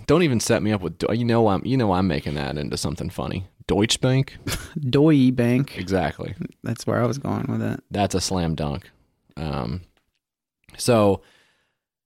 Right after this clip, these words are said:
Speaker 1: this is, this is, I, I feel like this is a similar, this is in the same universe as that guy. It's like, uh, I just, for some reason, we're just not, we're like two ships passing in the night on this stuff. The, the guy who doesn't understand the Tim and Eric bit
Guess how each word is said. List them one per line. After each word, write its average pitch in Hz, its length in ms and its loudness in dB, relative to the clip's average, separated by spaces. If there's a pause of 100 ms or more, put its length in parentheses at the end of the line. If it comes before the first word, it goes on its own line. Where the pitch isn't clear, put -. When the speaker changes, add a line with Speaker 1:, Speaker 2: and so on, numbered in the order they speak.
Speaker 1:
this 135 240 2
is, 127 180 0
this 135 200 2
is, 113 200 0
I, 110 300 2
I - 20 -2
feel 123 140 0
like 110 160 2
this 104 180 -4
is 92 140 -8
a 90 140 -2
similar, 90 540 -2
this 107 120 -2
is 107 120 -6
in 104 80 -2
the 90 60 -2
same 90 300 -4
universe 76 460 -4
as 80 120 -6
that 73 220 -2
guy. 71 360 -4 (540)
It's 87 160 -6
like, 80 260 -2
uh, 60 320 -6 (840)
I 90 80 0
just, 87 400 -6
for - 140 -10
some 117 240 0
reason, 98 260 2
we're 95 120 2
just 92 200 -2
not, 90 320 -4 (100)
we're 113 120 0
like 101 160 2
two 185 160 -2
ships - 260 0
passing 120 420 -2
in 107 60 -4
the 98 80 -2
night 87 200 -4
on 65 140 -8
this - 140 -8
stuff. - 280 -10 (100)
The, 80 220 -6 (600)
the 92 80 -2
guy 113 160 4
who 117 80 4
doesn't 117 200 4
understand 104 320 0
the 101 60 0
Tim 107 180 -2
and 104 80 2
Eric 104 220 0
bit 104 260 0